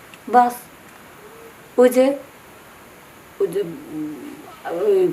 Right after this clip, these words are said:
খারাপ লোকটারে আমার শ্বশুরে আর ছা-, এ আমার জামাই আর ছাড়েনি, শ্বশুরকে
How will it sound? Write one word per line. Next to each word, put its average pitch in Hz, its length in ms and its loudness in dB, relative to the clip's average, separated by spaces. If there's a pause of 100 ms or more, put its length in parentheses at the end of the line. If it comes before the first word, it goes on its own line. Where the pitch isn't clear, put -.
(160)
খারাপ - 340 -2
লোকটারে 220 380 -2
আমার 175 280 -4
শ্বশুরে 202 440 -4
আর 170 80 -6 (120)
ছা-, - 160 -12
এ 185 140 -4
আমার 175 280 -6
জামাই 190 300 -4
আর 190 60 -8 (120)
ছাড়েনি, 175 280 -8
শ্বশুরকে 190 500 -2